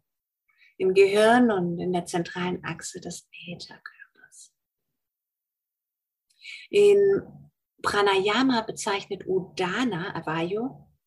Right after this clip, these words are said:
den nach oben strömenden Atem, sitzt im Hals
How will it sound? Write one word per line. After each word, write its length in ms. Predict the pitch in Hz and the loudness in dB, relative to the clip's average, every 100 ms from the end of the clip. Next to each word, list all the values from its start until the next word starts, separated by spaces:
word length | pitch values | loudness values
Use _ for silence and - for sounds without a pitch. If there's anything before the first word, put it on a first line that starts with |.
| _ _ _ _ - | _ _ _ _ 0
den 360 | 403 403 370 _ _ | 2 0 -4 _ _
nach 300 | 202 185 - | -6 -6 -6
oben 440 | 185 208 233 208 180 | 0 0 2 0 -2
strömenden 840 | - - - - 180 175 165 165 | -4 -6 -8 -4 -2 -2 -4 -6
Atem, 480 | - 151 156 165 165 | -8 -10 -10 -10 -8
sitzt 520 | 175 202 208 - - | -4 -2 -2 -8 -12
im 140 | 156 156 - - | -12 -10 -6 -2
Hals 880 | 185 180 240 381 - - - - | 2 4 4 0 -6 -10 -10 -12